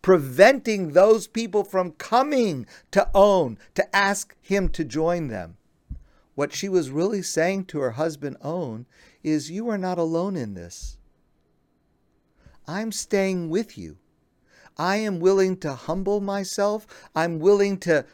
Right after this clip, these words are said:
smear my own name in order to join your team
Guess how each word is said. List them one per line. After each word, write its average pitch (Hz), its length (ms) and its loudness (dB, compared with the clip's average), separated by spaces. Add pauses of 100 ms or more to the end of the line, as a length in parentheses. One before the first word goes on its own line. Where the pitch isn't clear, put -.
smear 202 720 -2
my 170 320 2
own 202 420 0
name 220 480 -2 (960)
in 170 240 -2
order 196 320 2
to 180 180 -4
join 185 540 2
your 185 320 4
team 175 600 -4